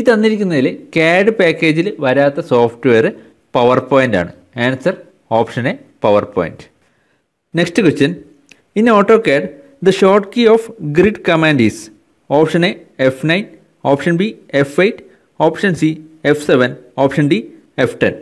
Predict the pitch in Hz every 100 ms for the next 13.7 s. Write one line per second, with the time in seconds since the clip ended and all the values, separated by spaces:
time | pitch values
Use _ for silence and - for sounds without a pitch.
0 | - _ _ _ _ _ _ _ _ _
1 | _ _ _ 170 180 240 214 277 311 -
2 | - _ 175 160 175 175 151 113 123 196
3 | - _ _ - 170 165 180 - - 254
4 | - 151 151 156 151 147 139 127 95 -
5 | 156 - - _ - 196 247 226 165 190
6 | - - 147 156 156 180 151 190 240 -
7 | _ _ - 156 - 190 139 92 90 -
8 | _ _ - 180 - 269 254 160 156 180
9 | 151 170 170 - 156 165 180 175 156 143
10 | 180 - 143 160 165 151 120 156 - 127
11 | 135 - 131 120 - - 131 135 127 113
12 | 92 87 - _ _ _ _ _ _ -
13 | 226 262 285 277 277 269